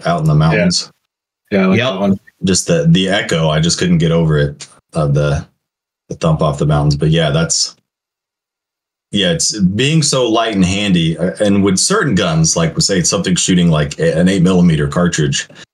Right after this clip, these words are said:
Speaker 1: it's, you almost kinda don't want it to get too short because of that, you know, muzzle blast. But with the,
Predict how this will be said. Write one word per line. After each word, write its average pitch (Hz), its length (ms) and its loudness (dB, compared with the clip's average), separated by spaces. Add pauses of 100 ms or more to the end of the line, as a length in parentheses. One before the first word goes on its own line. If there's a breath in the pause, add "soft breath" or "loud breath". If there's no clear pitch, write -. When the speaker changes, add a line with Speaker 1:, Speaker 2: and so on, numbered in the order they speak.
(320)
Speaker 1:
it's, 104 380 -2
you 131 420 0
almost 165 320 0
kinda 147 240 -2
don't 123 200 0
want 120 180 0
it 110 80 -4
to 107 80 -6
get 104 200 -2
too 113 200 -4
short 104 480 0
because - 240 -2
of 85 80 -2
that, 85 280 -2 (200)
you 98 100 -2
know, 85 80 2
muzzle 87 300 2
blast. 90 560 0
But 82 180 -2
with 80 140 0
the, 80 160 0